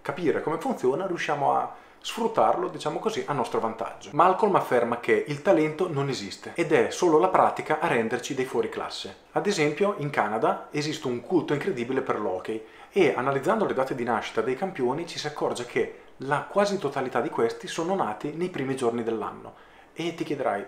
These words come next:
"Perché? Cosa c'entra?" E questa è una cosa molto interessante. Un bambino di cinque anni nato il primo di gennaio sarà molto più sviluppato di un bambino di cinque anni nato il trentuno gennaio, perché di fatto hanno un anno di differenza.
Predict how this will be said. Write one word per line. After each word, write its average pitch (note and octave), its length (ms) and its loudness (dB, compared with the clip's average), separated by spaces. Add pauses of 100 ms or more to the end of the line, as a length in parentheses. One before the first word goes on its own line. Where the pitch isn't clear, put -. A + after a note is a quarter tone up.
"Perché? - 560 0
Cosa D3+ 200 -4
c'entra?" - 520 -8
E - 80 -6
questa - 240 2
è - 20 4
una F#3+ 80 2
cosa B2 280 2
molto A#2+ 220 -2
interessante. - 800 -4
Un C#3+ 120 -4
bambino D3+ 320 2
di A#2+ 340 -2
cinque D3+ 300 -2
anni C#3+ 300 -2
nato A#2 260 2
il G2+ 60 -4
primo D3 240 0
di A#2 100 -4
gennaio A2+ 680 -2
sarà A#2 420 0
molto B2+ 440 -2
più A#2 120 -6
sviluppato A2+ 480 -2
di A2+ 80 -6
un A#2 80 -4
bambino A2 680 -2
di A#2+ 120 -12
cinque C3+ 300 -4
anni B2 260 -2
nato A2+ 320 -2
il A#2 100 -4
trentuno A#2 340 -4
gennaio, G2 480 -6
perché - 220 -4
di - 80 -8
fatto - 320 -2
hanno A#2+ 200 2
un E3+ 180 -2
anno A2+ 160 0
di A2 120 -6
differenza. - 640 -8